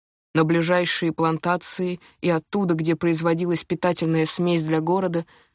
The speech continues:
были направлены целые отряды полиции. Нападения учащались. Каждую группу офицеров сопровождал посол,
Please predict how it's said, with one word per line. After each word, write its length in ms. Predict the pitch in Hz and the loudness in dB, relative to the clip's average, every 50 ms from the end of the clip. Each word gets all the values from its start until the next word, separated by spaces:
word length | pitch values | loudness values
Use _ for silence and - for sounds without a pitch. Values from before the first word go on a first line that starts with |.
| _ _ _ _ _ | _ _ _ _ _
были 240 | 165 202 226 226 | 0 2 2 4
направлены 600 | 214 208 196 - - 202 202 196 190 190 185 185 180 | 4 2 2 0 2 0 0 0 0 0 0 -2 -2
целые 480 | 170 - - 202 196 202 202 196 196 | -4 -4 -2 -2 0 0 0 0 0
отряды 400 | 185 - - 160 160 160 156 160 | 0 0 0 0 0 0 0 -2
полиции. 680 | 151 - 165 165 165 156 156 - - - - 165 175 196 - _ _ _ _ _ _ _ _ _ _ _ _ _ _ _ _ - | -2 0 0 0 0 0 -2 -4 -6 -8 -6 -8 -10 -12 -16 _ _ _ _ _ _ _ _ _ _ _ _ _ _ _ _ 0
Нападения 840 | 165 160 175 175 175 185 220 226 214 208 202 202 196 196 190 170 - _ | 2 2 4 2 2 2 2 2 2 2 0 0 0 0 -2 -2 -2 _
учащались. 880 | 180 175 - - 185 - - - 196 196 175 160 - - - - - - _ _ _ _ _ _ _ _ _ _ _ _ _ _ | -4 -2 0 0 0 0 0 0 -2 -4 -6 -6 -8 -10 -10 -12 -12 -16 _ _ _ _ _ _ _ _ _ _ _ _ _ _
Каждую 380 | - 190 190 185 170 180 180 170 | 2 2 2 2 2 0 2 2
группу 320 | 175 185 190 175 - 180 | 2 0 -2 0 0 0
офицеров 580 | 165 160 - 170 - - - 208 202 185 170 - | 0 0 -2 -6 -6 -4 -2 0 0 0 0 -2
сопровождал 680 | - 165 156 - 160 165 170 165 165 170 170 170 160 | -2 -2 0 0 0 0 0 0 0 0 0 0 -2
посол, 580 | - 170 165 - - - 208 202 170 151 - | -4 -4 -4 -4 -4 -4 -2 -2 -4 -4 -6